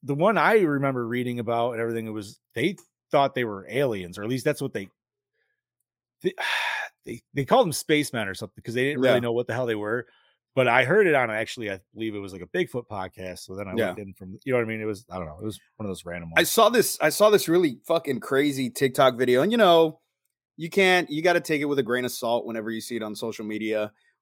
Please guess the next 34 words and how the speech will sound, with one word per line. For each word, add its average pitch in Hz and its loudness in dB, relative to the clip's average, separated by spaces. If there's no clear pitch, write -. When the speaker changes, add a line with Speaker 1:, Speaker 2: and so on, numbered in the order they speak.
Speaker 2:
But, 131 6
Speaker 1:
Absolutely. 92 -10
Speaker 2:
you 143 -2
know, 127 4
uh, 127 2
this 135 0
guy 135 6
is 151 0
calling 151 0
nine 131 0
one 120 -2
one, 107 -6
and 113 -6
he's 123 -6
on 143 2
the 160 0
phone, 139 -2
and 127 -2
he 151 -4
sounds 190 0
frantic 143 -4
as 104 -4
shit. 156 0
And 131 -6
he's 127 -4
like, 110 -4
"There's 143 2
this 120 -10
fucking 185 2
gray 143 2
thing 135 0
in 147 -4
my 156 -2
backyard. 117 -2